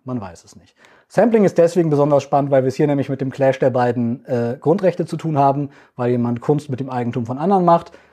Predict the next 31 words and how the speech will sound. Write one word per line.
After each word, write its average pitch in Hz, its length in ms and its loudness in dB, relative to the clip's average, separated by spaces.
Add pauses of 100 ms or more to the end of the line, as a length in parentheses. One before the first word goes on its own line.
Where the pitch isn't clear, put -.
(100)
Das 131 160 -6
heißt, 127 280 -2
es - 280 -12
clasht 131 280 2
einfach 131 260 -6
Grundgesetz 131 440 0
gegen 120 160 -4
Grundgesetz 123 460 -2
und 113 80 -8
die 110 60 -10
Frage 120 260 0
ist 117 80 -6
jetzt 123 160 -6
so 120 60 -4
ein 110 40 -8
bisschen, 117 240 -6
was 113 220 -10
wichtiger 160 280 -2
in 160 60 0
diesem 165 140 0
spezifischen 175 520 -8
Fall. 214 300 -2 (460)
Das 139 160 -2
Bundesverfassungsgericht 160 760 0
hat 143 140 -2
schon 143 80 -2
mal 131 120 0
festgelegt, 131 440 -2
dass 120 120 -4
es 117 120 -12
grundsätzlich 190 880 0